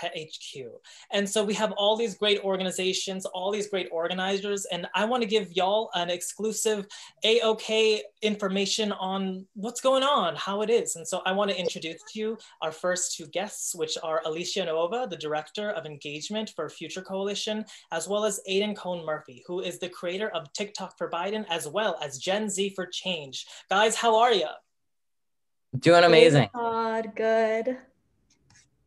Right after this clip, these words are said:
Speaker 1: So, so tell me, guys, tell me about yourselves, and please tell me,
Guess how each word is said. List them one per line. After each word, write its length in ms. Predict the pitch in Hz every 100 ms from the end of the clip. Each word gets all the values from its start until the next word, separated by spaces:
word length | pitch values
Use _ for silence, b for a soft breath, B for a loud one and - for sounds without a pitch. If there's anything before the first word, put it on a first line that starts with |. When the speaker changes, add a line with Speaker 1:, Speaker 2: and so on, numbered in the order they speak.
| _ _ _ _ _ _ _ _ _ _ _ _ _ _ - _ _ _ _
Speaker 1:
So, 360 | - - 226 233
so 220 | 208 240
tell 220 | 208 220
me, 120 | 320 226
guys, 560 | 156 165 208 233 196
tell 160 | 185 208
me 140 | 240
about 260 | 254 233 226
yourselves, 440 | 208 - 202 202
and 200 | 196 196
please 440 | - 247 196 151 -
tell 180 | 185
me, 400 | 196 202 202 190